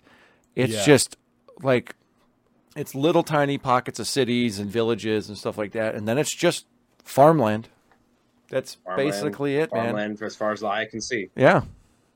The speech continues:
Speaker 3: Well,
Speaker 1: Until
Speaker 3: I
Speaker 1: you,
Speaker 3: mean,
Speaker 1: yeah,
Speaker 3: it's
Speaker 1: until you really push, like, really west.
Speaker 2: Most of the Ukrainian honey is produced in the Donetsk region, eight thousand tons in twenty fourteen.
Speaker 1: The Donetsk, or the Donetsk?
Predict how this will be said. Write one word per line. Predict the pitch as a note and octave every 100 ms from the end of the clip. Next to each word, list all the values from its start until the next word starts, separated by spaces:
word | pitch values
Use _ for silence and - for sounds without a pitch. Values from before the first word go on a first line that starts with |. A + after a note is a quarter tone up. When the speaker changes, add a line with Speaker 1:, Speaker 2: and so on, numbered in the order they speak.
| _ _ _ _ _ _ _ _ _ _ _ -
Speaker 3:
Well, | A2+
Speaker 1:
Until | A2+
Speaker 3:
I | D#3
Speaker 1:
you, |
Speaker 3:
mean, | A#2+ A#2 A2+
Speaker 1:
yeah, | A2+
Speaker 3:
it's | B2+
Speaker 1:
until | A2 C3
you | C3+
really | A#2 C3 C3
push, | A#2+ C3+ C3 - A#2
like, | A2+ G#2 - _ _ _ _ _ _ _ _ _
really | F3 G#2 A#2+ B2 B2 A2 G#2+
west. | A2 G#2+ F#2+ - - A2+
Speaker 2:
Most | B2 D3+ -
of | C3+
the | C3+
Ukrainian | B2 C3+ C3+ C3
honey | A2+ D3 C3+
is | A#2+
produced | - A#2+ A2 B2 A#2+
in | A#2
the |
Donetsk | G2+ A2+ A#2 A#2 -
region, | C3 A2 E2+ - -
eight | C3 -
thousand | B2+ B2+ A#2 A#2
tons | - C3+ B2 G#2+
in | G#2+
twenty | G#2 A#2 G#2+
fourteen. | - G#2 - G#2+ D#2+ _ _
Speaker 1:
The | C#3+
Donetsk, | A2+ C3+ B2+ C#3+ F3 - -
or | C3
the | A2 A2+
Donetsk? | G#2 A2+ A#2+ D#3+